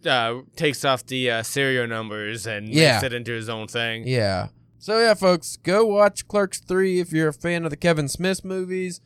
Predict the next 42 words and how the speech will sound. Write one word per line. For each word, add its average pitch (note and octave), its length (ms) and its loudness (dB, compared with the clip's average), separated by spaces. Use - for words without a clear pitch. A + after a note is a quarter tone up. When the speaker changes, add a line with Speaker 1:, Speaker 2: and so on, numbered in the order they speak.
Speaker 2:
Uh, A#2+ 60 -6
also D#3+ 420 2
excited D3+ 320 2
'cause C#3+ 100 -6
I C3+ 60 0
heard D3 140 0
he's C3 80 -4
making C3+ 240 -4
a A#2+ 40 -2
Tusk - 520 -4
Two. - 400 -10
Speaker 1:
Yeah, F3+ 360 4
he's D#3+ 220 2
something E3 280 0
that D#3 160 2
he D#3 140 0
wants D3+ 220 -2
to, C3+ 100 -2
yeah, C3+ 160 2
he C3 100 0
wants C3 200 -4
Speaker 2:
Yeah. - 20 -10
Speaker 1:
to A#2+ 80 -4
work B2 240 0
on G2+ 180 -6
that. G#2 360 -8
<laughs> - 80 -20
Speaker 2:
Poor C3+ 180 0
Jason B2+ 340 0
Long. A2 380 -4
<laughs> - 220 -8
Speaker 1:
Right? F#3+ 600 6
Oh, C4+ 120 6
doesn't D#4+ 300 4
he A#3 140 0
have A#3+ 160 6
a A#3+ 100 -2
fucking G#3+ 280 0
awesome G#3 320 0
character G#3 520 2
in G#3 100 -2
the, G#3 200 0